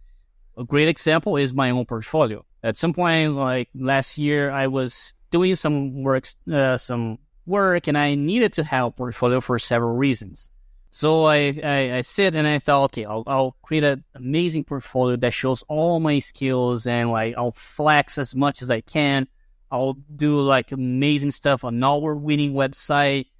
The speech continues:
And I struggled three months trying to do that, like, coming with the perfect design with all kinds of different crazy interactions, trying to implement three D,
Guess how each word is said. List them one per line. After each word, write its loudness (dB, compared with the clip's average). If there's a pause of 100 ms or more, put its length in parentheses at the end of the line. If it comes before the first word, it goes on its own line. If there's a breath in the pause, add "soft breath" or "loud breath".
(480)
And 0
I 4
struggled -2
three -2
months 2
trying 2
to -10
do -2 (180)
that, -4 (100)
like, -20 (380)
coming 2
with -2
the -4
perfect -8
design 2
with -6
all 0
kinds -4
of -4
different -6 (540)
crazy 2
interactions, 0
trying 0
to -14
implement -4
three -2
D, -2